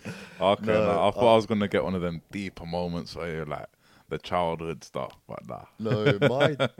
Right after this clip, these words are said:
Speaker 1: <laughs>
Speaker 2: the childhood stuff is my dad once came to a football game of mine,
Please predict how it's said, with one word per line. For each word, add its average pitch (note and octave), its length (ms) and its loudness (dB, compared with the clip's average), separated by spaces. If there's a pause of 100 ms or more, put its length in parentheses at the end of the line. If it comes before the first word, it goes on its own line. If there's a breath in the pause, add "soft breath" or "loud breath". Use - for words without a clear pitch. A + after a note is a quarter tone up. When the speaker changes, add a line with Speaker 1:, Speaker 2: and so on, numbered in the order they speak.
(240)
Speaker 1:
<laughs> - 440 -16
Speaker 2:
the A2+ 120 -10
childhood F3 500 -4
stuff - 320 -8
is G2 180 -10
my D3 240 -10
dad D3 320 -6
once A#2+ 280 -10
came A#2 220 -12
to F#2+ 100 -10
a F#2+ 80 -10
football G2+ 320 -6
game F#2+ 260 -12
of F#2 100 -16
mine, F#2+ 300 -10